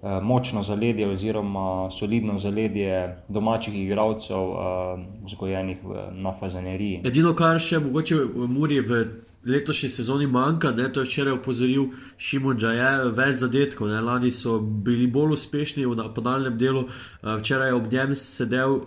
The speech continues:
Speaker 2: Amadej Maroša, ki je dosegel šele drugi in tretji gol v letošnji sezoni. Eh, in rekel je, ja, pač prav napadalce čakamo, eh, da, da v bistvu dosegajo gole, zato ker so tam zato, da pač dosegajo gole, ne, in,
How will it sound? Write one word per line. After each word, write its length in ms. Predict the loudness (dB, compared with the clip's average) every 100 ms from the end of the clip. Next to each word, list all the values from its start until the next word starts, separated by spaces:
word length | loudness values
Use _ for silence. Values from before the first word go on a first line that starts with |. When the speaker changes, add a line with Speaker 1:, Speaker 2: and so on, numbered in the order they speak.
| -4
Speaker 2:
Amadej 320 | -2 0 2
Maroša, 480 | 2 2 0 0 -2
ki 100 | 0
je 120 | -2 -2
dosegel 540 | -2 0 2 2 0 -2 -14 -10
šele 300 | -2 2 2
drugi 320 | 4 2 2
in 120 | 0
tretji 360 | 0 -2 -2 -2
gol 420 | 2 2 2 0 -4
v 260 | -6 -2 0
letošnji 420 | 2 -2 -4 -6
sezoni. 580 | -4 -4 0 0 2 0 -4 -16 _ _ _ _ _ -12 -4
Eh, 280 | -2 0 2
in 80 |
rekel 320 | 2 2 2 2
je, 160 | 4
ja, 180 | 2 -2 -8 -10 -6
pač 180 | -4 0
prav 220 | 2 2
napadalce 580 | 2 2 4 4 2 0
čakamo, 680 | 2 0 2 2 2 0 -4 -16 -20 -10
eh, 220 | -4 -2 -2
da, 500 | -4 -4 -2 0 0 0
da 80 |
v 40 | 0
bistvu 280 | 0 -2 -2
dosegajo 720 | -2 -2 0 2 2 2 2
gole, 300 | 2 2 2
zato 260 | 0 -4 -2
ker 160 | -4
so 560 | -4 -2 0 0 -2 -8 -12 -6
tam 280 | -4 -2 -4 -4
zato, 320 | -6 -4 -2
da 140 | -2
pač 280 | -4 -8 -6
dosegajo 500 | -4 -2 0 2 0
gole, 320 | 2 0 0
ne, 220 | -2 -4
in, 120 | -4